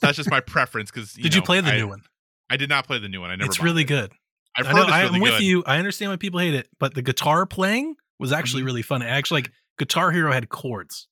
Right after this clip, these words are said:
Speaker 3: It was fun.
Speaker 1: Yeah. I, I, the only reason I didn't get it is, like, I don't want to learn a new th-, system. I'm too
Speaker 3: Sure.
Speaker 1: old.
Speaker 3: Yeah. No, that,
Speaker 1: <laughs> Which
Speaker 3: but
Speaker 1: isn't true. I could have, but I was just
Speaker 3: one hundred percent, they
Speaker 1: stubborn.
Speaker 3: should not go back to it. It was a complete
Speaker 1: Yeah.
Speaker 3: failure. Do not do that. But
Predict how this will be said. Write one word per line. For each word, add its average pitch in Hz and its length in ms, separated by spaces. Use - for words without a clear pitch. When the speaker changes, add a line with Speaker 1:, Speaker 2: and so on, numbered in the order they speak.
Speaker 3:
It - 40
was 117 100
fun. 107 240
Speaker 1:
Yeah. 98 280
I, 147 200
I, 139 460
the 131 200
only 190 180
reason 180 200
I 143 40
didn't 127 260
get 113 120
it 131 60
is, 127 120
like, 110 120
I 107 140
don't 117 160
want 104 260
to 107 220
learn 104 200
a 92 60
new 92 180
th-, - 40
system. 92 540
I'm 110 120
too 117 120
Speaker 3:
Sure. 92 160
Speaker 1:
old. 90 180
Speaker 3:
Yeah. 247 100
No, 202 120
that, 165 200
Speaker 1:
<laughs> - 20
Which 180 140
Speaker 3:
but 190 80
Speaker 1:
isn't 165 160
true. 143 180
I 123 60
could 131 220
have, 104 120
but - 0
I - 0
was - 0
just - 20
Speaker 3:
one 165 120
hundred 233 180
percent, 180 400
they - 40
Speaker 1:
stubborn. 139 160
Speaker 3:
should 160 180
not 139 160
go 131 100
back 113 220
to - 120
it. 95 40
It 104 40
was 107 120
a 110 40
complete 143 320
Speaker 1:
Yeah. 113 80
Speaker 3:
failure. 110 280
Do 110 100
not 117 200
do 104 160
that. - 200
But 104 160